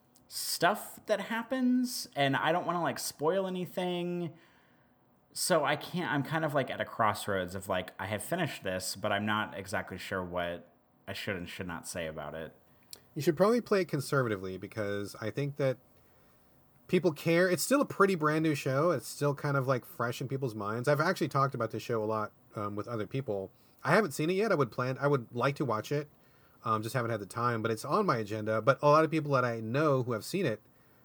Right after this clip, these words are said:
Speaker 2: have said really good things, and they're like, "Oh yeah, you should definitely check it out," and it's, it's getting good, and so maybe, maybe be pretty conservative with the spoilers. But you're, you're, you're high on it though. It's pretty good, right?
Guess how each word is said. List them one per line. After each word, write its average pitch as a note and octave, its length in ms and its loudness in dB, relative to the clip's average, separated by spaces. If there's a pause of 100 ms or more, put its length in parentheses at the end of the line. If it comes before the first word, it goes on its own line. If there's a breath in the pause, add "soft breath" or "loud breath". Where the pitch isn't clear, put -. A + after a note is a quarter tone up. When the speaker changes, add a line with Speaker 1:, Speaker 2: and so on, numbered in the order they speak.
(140 soft breath)
Speaker 2:
have C3 180 2
said C3+ 280 6
really A#2 260 0
good A2 160 -4
things, C3 360 -2
and A2+ 160 -2
they're A2+ 160 4
like, G#2+ 200 -2
"Oh G3+ 120 4
yeah, D#3+ 220 2
you B2 120 -2
should A2+ 140 -8
definitely G#2 240 -6
check F#2+ 200 -12
it A#2+ 60 -8
out," D3 320 2
and G#2 120 -4
it's, - 260 -10
it's - 240 -10
getting G#2+ 280 0
good, D3+ 520 6
and G2 180 -8 (540 soft breath)
so - 160 0
maybe, C#3+ 300 4
maybe C3 240 2
be A#2+ 160 0
pretty A#2 200 0
conservative G#2+ 460 -2
with F#2+ 80 -10
the G2 60 -6
spoilers. G2 420 -6
But G#2 220 -4
you're, C3 280 4
you're, C#3 240 0
you're C3+ 160 4
high G3 220 4
on G2+ 80 -2
it F#2 100 -10
though. F#2+ 100 -8
It's F#2 100 -10
pretty C#3 180 0
good, C3+ 220 2
right? G#2 220 -8